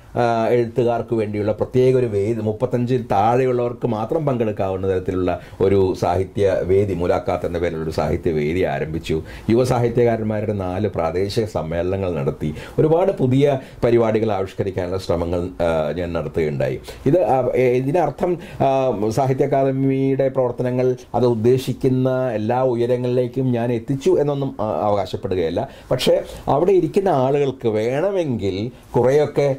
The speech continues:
പ്രവർത്തിക്കാനും പുതിയ മേഖലകളിലേക്ക്, ആ, ശ്രദ്ധ ക്ഷണിക്കാനും, ആ, അവഗണിക്കപ്പെട്ട സാഹിത്യ സ്വരൂപങ്ങളെ ജനങ്ങളുടെ ശ്രദ്ധയിൽ കൊണ്ടുവരാനും ഒക്കെ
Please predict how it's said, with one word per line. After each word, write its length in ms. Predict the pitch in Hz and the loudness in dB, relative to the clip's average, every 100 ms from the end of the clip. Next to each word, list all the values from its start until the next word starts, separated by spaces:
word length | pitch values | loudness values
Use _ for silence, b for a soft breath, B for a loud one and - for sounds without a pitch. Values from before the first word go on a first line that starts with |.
| - | -2
പ്രവർത്തിക്കാനും 360 | 120 113 104 113 107 101 107 - - | 0 0 0 0 0 0 -4 -8 -2
പുതിയ 260 | 113 107 113 | 0 4 4
മേഖലകളിലേക്ക്, 1160 | 101 98 98 92 92 90 90 87 95 95 95 B B | 2 2 0 -2 -2 -2 -2 0 2 4 2 B B
ആ, 360 | 90 90 90 | 0 2 2
ശ്രദ്ധ 320 | 87 113 - | 2 0 0
ക്ഷണിക്കാനും, 760 | 139 - 92 71 80 82 87 127 B B | -2 0 -2 0 -2 -2 -4 -4 B B
ആ, 40 | 95 | 0
അവഗണിക്കപ്പെട്ട 1160 | 98 101 107 117 127 127 135 135 131 131 131 | 2 2 4 4 2 0 0 0 0 0 0
സാഹിത്യ 560 | 120 127 110 104 - 107 104 101 98 | 0 0 0 -4 0 2 2 0 -2
സ്വരൂപങ്ങളെ 1000 | 101 90 101 107 113 120 110 107 101 101 - B B | 0 0 0 -2 0 0 -2 -2 0 -2 -4 B B
ജനങ്ങളുടെ 360 | 110 104 101 101 | 0 2 0 -2
ശ്രദ്ധയിൽ 400 | 101 90 92 90 | -2 0 0 -2
കൊണ്ടുവരാനും 760 | 90 80 82 76 78 76 104 | -2 -2 -2 0 -2 -2 -4
ഒക്കെ 140 | 85 | -4